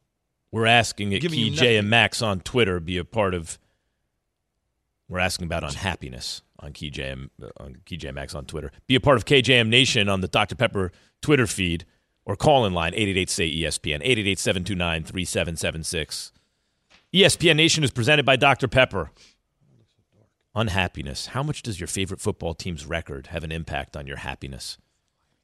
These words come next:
Speaker 1: eight eight eight, seven two nine, three seven seven six. Dak Prescott says the cheese is not that good. What kind of cheese is he talking about?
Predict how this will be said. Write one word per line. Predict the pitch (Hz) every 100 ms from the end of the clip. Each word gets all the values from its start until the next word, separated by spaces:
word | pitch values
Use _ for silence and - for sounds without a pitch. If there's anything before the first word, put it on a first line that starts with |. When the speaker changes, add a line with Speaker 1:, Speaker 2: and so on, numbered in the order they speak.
| _ _ _ _
Speaker 1:
eight | 151 156
eight | 143 135
eight, | 143 139
seven | - 123 113
two | 117
nine, | 104 98 92
three | - 95
seven | 85 87 80 80
seven | 78 71 71
six. | - 57 - - - _ _ _ _ _
Dak | 170 196 -
Prescott | - 202 - 185 190 -
says | - 185 196 147 165 165 147 - -
the |
cheese | - 175 185 190 113
is | 92
not | 131 185 -
that | 175
good. | 165 131 - _ _ _ _ _
What | 214
kind | 226 247
of | 196
cheese | 196 202
is | 175
he | 175
talking | - - 139 85 78
about? | 64 67 62